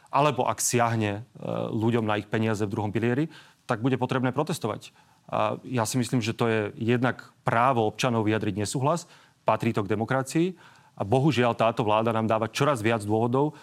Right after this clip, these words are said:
na to, aby sme išli do ulic. A týmto chceme poďakovať všetkým tým ľuďom, ktorí v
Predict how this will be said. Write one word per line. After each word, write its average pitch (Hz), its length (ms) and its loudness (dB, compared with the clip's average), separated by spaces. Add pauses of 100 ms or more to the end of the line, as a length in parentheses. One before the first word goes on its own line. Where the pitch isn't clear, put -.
(260)
na 110 80 2
to, 113 160 0
aby 107 160 -2
sme 104 80 0
išli 107 240 -2
do 107 80 0
ulic. 139 320 -2 (400)
A 104 320 -2
týmto 143 160 2
chceme 151 240 0
poďakovať 139 400 0
všetkým 180 400 0
tým 147 160 0
ľuďom, 143 240 2
ktorí 123 400 2
v - 340 -14